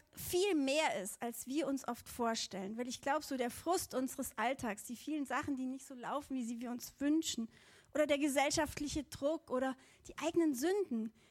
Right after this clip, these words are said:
die machen die Sicht auf Gott oft so vernebelt. Aber Gott ist so viel mehr und einfach so erhaben und so heilig. Er ist der Inbegriff der Vollkommenheit. Und ich glaube, wenn wir das so richtig erkennen,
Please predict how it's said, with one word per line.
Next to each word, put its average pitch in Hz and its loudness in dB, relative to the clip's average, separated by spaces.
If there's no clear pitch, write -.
die - -2
machen 294 4
die 277 2
Sicht 320 0
auf 226 -2
Gott - -4
oft - -4
so 277 0
vernebelt. 214 0
Aber - -2
Gott 311 -4
ist - -4
so 370 2
viel 302 0
mehr 247 0
und 226 -8
einfach 254 -6
so - -4
erhaben 269 -2
und 262 4
so 320 4
heilig. 233 0
Er 156 -4
ist 233 -4
der 254 0
Inbegriff 339 4
der 277 2
Vollkommenheit. 214 0
Und - 4
ich 359 6
glaube, 349 8
wenn 277 8
wir 339 6
das 311 4
so 302 8
richtig 349 4
erkennen, 302 6